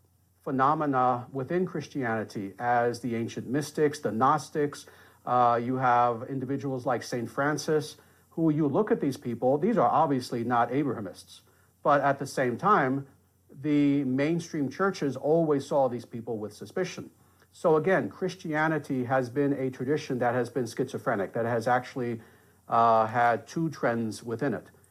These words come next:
The main core has been Abrahamic, but then you have that mystical, uh, realm that is non-Abrahamic. But now when it comes to Islam, yes, Islam is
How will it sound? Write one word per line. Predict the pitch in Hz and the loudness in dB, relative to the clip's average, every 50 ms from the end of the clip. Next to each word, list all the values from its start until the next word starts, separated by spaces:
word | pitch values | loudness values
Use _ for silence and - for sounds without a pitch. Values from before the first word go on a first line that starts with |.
| _ _ _ _ _ _ _ - | _ _ _ _ _ _ _ 2
The | 143 135 127 127 127 120 | 4 6 6 6 4 2
main | 113 117 127 135 143 160 165 165 160 | 2 0 0 2 2 2 0 0 -2
core | - 151 135 131 139 147 139 | -2 0 0 2 2 2 2
has | 135 127 123 113 | 0 -2 -2 -2
been | 107 135 135 143 123 | -2 -2 -2 -2 0
Abrahamic, | 127 135 135 127 135 113 117 107 113 123 147 151 - | -2 -2 -2 -2 -2 -4 -2 -2 -2 -2 -4 -4 -4
but | - 127 | -6 -2
then | 113 139 139 147 | 0 2 2 2
you | 143 139 | 2 2
have | 139 135 135 127 | 2 0 0 0
that | 131 123 - 117 | -2 -4 -4 -4
mystical, | 139 156 147 - - 151 - - 143 131 131 127 120 117 - - _ _ _ _ _ _ _ - - | -6 -6 -8 -8 -12 -12 -8 -4 -2 0 2 0 0 -2 -6 -16 _ _ _ _ _ _ _ -8 -2
uh, | 123 120 117 117 117 110 | 0 2 2 2 0 0
realm | 104 107 110 113 135 143 135 117 110 110 110 120 127 131 - - | -4 -6 -4 0 2 2 2 2 2 0 -2 -4 -6 -10 -10 -6
that | 143 123 120 120 120 120 120 - - _ _ _ _ _ _ _ _ _ - | -2 2 4 4 4 2 0 -4 -14 _ _ _ _ _ _ _ _ _ -10
is | 135 120 120 | -8 -4 0
non-Abrahamic. | 127 127 127 127 120 110 104 101 98 95 101 82 - - - _ _ - _ - | 2 2 2 2 0 -2 -4 -6 -8 -8 -10 -12 -14 -16 -18 _ _ -20 _ -4
But | 185 180 | 0 4
now | 214 202 185 | 6 6 6
when | 170 170 165 | 4 4 0
it | 170 | 0
comes | - 185 180 185 175 - | 0 0 0 0 -2 -4
to | - 165 | -6 -8
Islam, | 143 131 123 - - 156 135 117 90 - - - _ _ _ _ _ _ _ _ _ _ _ _ _ _ _ _ - | -8 -8 -8 -6 0 2 2 2 2 0 -8 -16 _ _ _ _ _ _ _ _ _ _ _ _ _ _ _ _ -6
yes, | 151 160 147 120 113 - - - | 0 2 2 2 0 -2 -6 -2
Islam | 151 165 - 170 - - 175 165 165 160 156 160 135 | 0 0 0 0 -2 0 2 4 4 4 2 0 -2
is | 139 135 135 135 135 135 127 127 | -4 -4 -2 -2 -4 -4 -6 -8